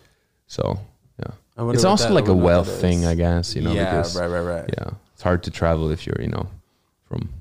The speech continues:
Speaker 1: Indonesia, I guess. It's a little bit more difficult.
Speaker 2: Yeah,
Speaker 1: <laughs>
Speaker 2: 'cause also, like, I, it's so much more expensive, I feel like, to travel that way
Speaker 1: Yeah,
Speaker 2: as
Speaker 1: yeah,
Speaker 2: well.
Speaker 1: yeah, yeah.
Speaker 2: You know what I mean? So how
Speaker 1: Yeah.
Speaker 2: has the transition been from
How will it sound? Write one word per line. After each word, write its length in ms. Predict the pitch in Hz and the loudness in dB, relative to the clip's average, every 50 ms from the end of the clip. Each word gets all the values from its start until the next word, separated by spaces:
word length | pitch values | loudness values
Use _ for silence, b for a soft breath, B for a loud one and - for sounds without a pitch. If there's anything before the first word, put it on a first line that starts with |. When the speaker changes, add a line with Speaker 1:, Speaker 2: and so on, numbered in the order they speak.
| - _ - | -18 _ -4
Speaker 1:
Indonesia, 500 | 95 85 82 82 82 87 87 - 98 82 | -2 0 2 2 2 2 2 2 0 0
I 100 | 80 80 | 0 0
guess. 300 | 80 85 82 82 - - | -2 -2 -4 -4 -4 -8
It's 100 | - - | -10 -8
a 60 | - | -8
little 100 | - - | -8 -8
bit 140 | - - - | -8 -8 -8
more 80 | - - | -8 -6
difficult. 200 | - 135 135 135 | -2 0 2 4
Speaker 2:
Yeah, 340 | 135 135 139 127 113 101 123 | 4 4 4 4 4 4 6
Speaker 1:
<laughs> 240 | - 170 151 - | 6 6 6 6
Speaker 2:
'cause 140 | - 147 131 | 4 4 4
also, 260 | 151 165 160 - 156 | 4 2 4 4 2
like, 180 | 127 120 110 98 101 85 67 | 2 2 2 0 -4 -8 -8
I, 140 | 76 113 113 - - - - | -6 -8 -8 -8 -12 -14 -8
it's 240 | 85 123 123 - | -6 -6 -4 -4
so 220 | - - - 139 131 | -2 0 2 2 2
much 340 | 123 120 107 - - - 110 | 2 0 0 -2 -4 -4 0
more 180 | 120 113 110 | 2 2 2
expensive, 460 | 107 - - - 120 117 107 - 98 | 2 0 -2 -2 -2 0 -2 -2 -2
I 80 | 90 85 | -2 -2
feel 160 | 82 - 98 | -2 -2 -2
like, 120 | 92 87 - | -2 -2 -2
to 80 | - 95 | -4 -4
travel 320 | - 107 92 80 80 90 | -2 -2 -2 -2 -2 -2
that 220 | 90 87 87 85 | 0 0 0 0
way 140 | 76 90 71 80 | -2 -2 0 4
Speaker 1:
Yeah, 240 | 110 110 104 92 87 90 | 4 6 6 6 4 4
Speaker 2:
as 60 | - | 4
Speaker 1:
yeah, 60 | - - 95 | 4 4 4
Speaker 2:
well. 140 | 80 76 62 - - 101 101 - - _ _ - | 4 4 4 2 2 0 -4 -8 -14 _ _ -4
Speaker 1:
yeah, 100 | - 85 | -4 -2
yeah. 80 | 73 - | -2 -2
Speaker 2:
You 60 | 110 | -2
know 140 | 107 104 104 | -2 -2 -2
what 60 | 98 | -2
I 40 | 95 | 0
mean? 180 | 98 101 104 110 | -2 -2 -2 -2
So 140 | - - 139 | 0 0 0
how 220 | 131 - - - - | 2 2 2 4 4
Speaker 1:
Yeah. 60 | 185 - | 4 4
Speaker 2:
has 440 | 190 180 180 175 170 165 156 143 | 4 4 6 6 4 4 2 2
the 240 | 139 151 151 151 143 139 | 2 4 4 4 4 2
transition 560 | - 165 151 147 143 139 156 160 - 156 135 | 2 2 2 4 2 2 2 2 2 0 2
been 200 | 117 127 135 127 | 2 2 2 2
from 480 | 120 139 135 127 127 120 123 117 104 | 2 2 2 2 2 2 2 0 -2